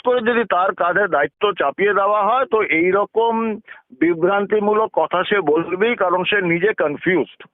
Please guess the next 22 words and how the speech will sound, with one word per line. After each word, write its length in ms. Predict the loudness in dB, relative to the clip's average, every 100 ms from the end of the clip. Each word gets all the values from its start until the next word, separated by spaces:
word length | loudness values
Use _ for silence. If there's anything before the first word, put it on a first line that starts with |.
| _
তাকে 260 | -4 -2 -2
যতই 400 | 0 0 0 -2
শিখিয়ে 360 | -2 0 0 2
দেওয়া 300 | 2 2 2
হোক, 200 | 0 0
সে 120 | -2
কনফিউজ 460 | -2 -4 -2 0
হয়ে 240 | 2 2 2
যাবে 320 | 2 2 0
এবং 260 | 0 0 0
এই 60 |
কথাগুলো 460 | 0 0 0 0 0
বেরোবে। 380 | 0 0 -2 -6 -12 _ _ _ _ -20 -20 -20 -20 -20 -20 -16 -2
তো 140 | -2
এতে 380 | 0 -2 0 -2 0
কোনো 300 | 0 2 2
সন্দেহ 420 | 0 0 2 2
নেই। 140 | 2 0
আমি 180 | 0 -2
খুব 320 | 0 -2 -2 -8
ভালো 440 | -4 -2 0 0
করে 300 | 0 0 0